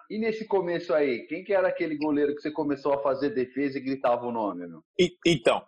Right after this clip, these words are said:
Speaker 2: aí começou, eu comecei a ter um pouco de gosto, né?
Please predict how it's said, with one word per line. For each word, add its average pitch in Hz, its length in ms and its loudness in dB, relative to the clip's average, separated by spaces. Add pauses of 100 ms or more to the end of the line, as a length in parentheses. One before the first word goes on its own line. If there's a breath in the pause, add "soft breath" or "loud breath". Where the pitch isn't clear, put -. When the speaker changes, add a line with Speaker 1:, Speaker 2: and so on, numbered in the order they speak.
Speaker 2:
aí 135 300 2
começou, 160 920 0
eu 131 60 -10
comecei 139 340 -8
a - 20 -20
ter - 80 0
um 156 160 -4
pouco 147 240 -6
de 160 100 -4
gosto, 131 460 2
né? 113 220 2